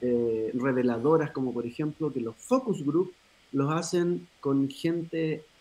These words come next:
eh, que no usa el producto, con gente que odia el producto. A eso le llaman los unfocus group, es decir, los grupos, eh, no focales, porque no meten ahí a toda la gente que es fanática del producto o que podría estar en condiciones de usarlo.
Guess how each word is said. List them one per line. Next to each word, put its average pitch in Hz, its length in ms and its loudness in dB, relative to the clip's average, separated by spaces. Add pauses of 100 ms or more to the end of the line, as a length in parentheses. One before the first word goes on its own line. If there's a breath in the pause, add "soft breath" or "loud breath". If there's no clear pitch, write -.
(180)
eh, 127 180 -2
que 147 100 4
no 147 100 8
usa 247 240 4
el - 60 -8
producto, 185 520 2
con 131 180 -2
gente 147 280 -4
que 123 80 -2
odia 226 320 4
el 165 80 -2
producto. 123 580 -4
A 131 80 -4
eso 147 160 -6
le 147 80 -2
llaman 139 420 -2
los 120 300 -4
unfocus 202 760 -2
group, 107 320 -6
es 123 140 -4
decir, 147 320 -2
los 131 180 0
grupos, 165 460 2 (360)
eh, 127 260 0
no 165 200 6
focales, 196 540 -2 (280)
porque 135 220 -2
no 160 320 0
meten 170 400 0
ahí 147 180 0
a 147 80 -2
toda 143 140 -2
la 147 100 -4
gente 143 240 -6
que 143 80 -4
es 139 80 -10
fanática 139 480 -4
del 143 120 -4
producto 147 520 0
o 135 60 -2
que 123 240 0
podría 127 240 -4
estar 139 160 -8
en 135 100 -2
condiciones 127 460 -2
de 123 60 -4
usarlo. 120 440 -6